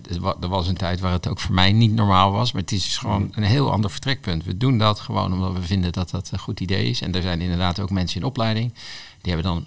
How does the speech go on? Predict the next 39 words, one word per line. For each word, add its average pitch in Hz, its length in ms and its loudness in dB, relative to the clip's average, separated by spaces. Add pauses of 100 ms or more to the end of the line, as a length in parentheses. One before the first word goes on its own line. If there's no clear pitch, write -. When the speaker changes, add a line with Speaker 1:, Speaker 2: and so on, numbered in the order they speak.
(100)
Speaker 1:
iets - 180 -6
meer 98 200 0
afstand 95 320 -4
tot - 140 -8
de - 60 -8
arbeidsmarkt. 98 600 -2 (600)
Eh, 82 760 0
maar 85 180 2
goed, 90 220 -2
dat, 95 140 -8
dat 95 100 -2
is - 80 2
niet 95 220 2
een 87 120 -4
term 90 320 4
die 87 160 2
we 87 140 -2
specifiek - 460 -2
gebruiken. 104 380 -4
Die 104 100 -2
worden 90 340 0
opgeleid, 101 520 -2
een 71 60 -2
aantal 87 200 -4
van, 92 260 -4
daarvan 85 360 -4
komen 90 240 -6
bij 87 100 -4
ons 90 160 -4
in 85 100 -2
dienst, 95 240 0
een 90 60 -2
aantal 95 220 -4
gaan 82 140 0
weer 90 120 0
door 95 200 0
aan 87 120 -2
andere 101 520 -2
opleidingen. 110 640 -4